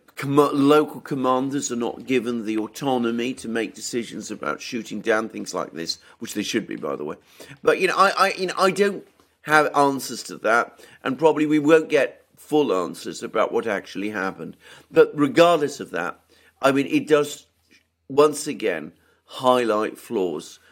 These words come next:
in the Russian air defense system. Um, it reminded me a little bit, I must say this, of an incident that happened in the mid-nineteen eighties when, uh,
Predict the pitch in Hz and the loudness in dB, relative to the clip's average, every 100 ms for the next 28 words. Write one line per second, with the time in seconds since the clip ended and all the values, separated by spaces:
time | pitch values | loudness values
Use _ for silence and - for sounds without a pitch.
0 | _ _ 120 113 107 104 - 107 92 87 | _ _ -2 -2 0 -2 -4 -8 -6 -8
1 | 98 95 92 87 80 - - - - _ | -10 -10 -10 -10 -14 -14 -16 -20 -20 _
2 | _ _ - 135 139 120 _ _ _ _ | _ _ 2 4 4 0 _ _ _ _
3 | _ _ _ 143 147 147 160 185 180 147 | _ _ _ -2 0 2 2 0 -2 -8
4 | - 135 131 120 117 120 135 - 73 80 | -8 -4 0 2 2 2 0 -2 -8 -4
5 | - 107 117 127 - 95 73 65 60 - | -2 -2 0 -4 -2 -4 -4 -8 -12 -16
6 | - - - _ 110 117 127 139 131 127 | -20 -20 -20 _ 2 2 2 0 -2 -4
7 | 117 - 98 107 104 101 101 101 98 78 | -4 -4 -10 -6 -6 -6 -8 -6 -6 -6
8 | 71 92 92 101 98 95 - 62 - - | -6 -8 -8 -6 -6 -6 -8 -12 -10 -6
9 | 107 101 101 - - - - - | -4 -2 -4 -12 -20 -20 -4 -2